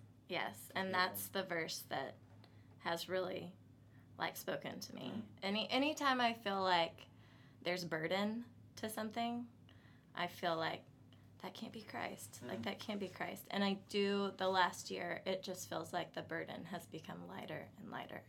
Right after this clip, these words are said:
Speaker 1: and lighter. And that's what makes me feel like when, 'cause many people have told me, like, "You are not walking with the Spirit," and, um, the, the physical effects of that,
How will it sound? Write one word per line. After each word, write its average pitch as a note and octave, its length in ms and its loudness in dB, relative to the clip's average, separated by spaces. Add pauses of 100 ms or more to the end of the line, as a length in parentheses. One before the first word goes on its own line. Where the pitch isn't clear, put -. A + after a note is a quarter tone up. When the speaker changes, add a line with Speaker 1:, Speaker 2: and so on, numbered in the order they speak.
(100)
Speaker 1:
and E3+ 140 -8
lighter. - 360 -8 (220)
And F#3 300 -4
that's E3 360 6
what G3+ 200 2
makes F#3 200 -2
me F3 100 -6
feel F3+ 180 0
like E3+ 200 -2
when, F#3+ 220 -4 (420)
'cause C#4 240 -6
many G#4 220 0
people G4+ 300 2
have A#3+ 120 2
told A#3 220 0
me, E3+ 180 0
like, D3+ 300 -2
"You B3+ 100 -8
are D#4+ 80 -8
not D#4+ 200 -4
walking D4 340 -2
with C#4 140 -2
the C4 80 0
Spirit," A#3+ 600 0
and, F3+ 460 -2 (680)
um, F3+ 540 2 (800)
the, F#3 220 6 (340)
the A3 160 6 (240)
physical A3+ 520 6
effects - 520 4
of F3 160 -2
that, - 300 0